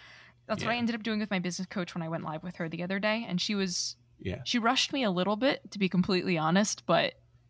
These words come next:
Speaker 1: there was a good flow in the live.
Speaker 2: Yeah. So I think that helped. Even just bullet points of, we know where we're going next,
Speaker 1: Yeah.
Speaker 2: both of us, you know?
Speaker 1: Yeah.
Speaker 2: So cool. Very cool.
Speaker 1: Alrighty.
Speaker 2: I, I'm really excited that you're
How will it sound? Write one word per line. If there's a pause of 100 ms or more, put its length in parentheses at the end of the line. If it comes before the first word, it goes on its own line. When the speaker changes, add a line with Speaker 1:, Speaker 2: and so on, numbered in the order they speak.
(140)
Speaker 1:
there
was
a
good
flow (280)
in
the
live.
Speaker 2:
Yeah. (200)
So
I
think
that
helped. (280)
Even
just
bullet
points
of,
we
know
where
we're
going
next,
Speaker 1:
Yeah.
Speaker 2:
both
of
us,
you
know? (180)
Speaker 1:
Yeah. (380)
Speaker 2:
So
cool. (280)
Very
cool. (200)
Speaker 1:
Alrighty. (220)
Speaker 2:
I,
I'm
really
excited
that
you're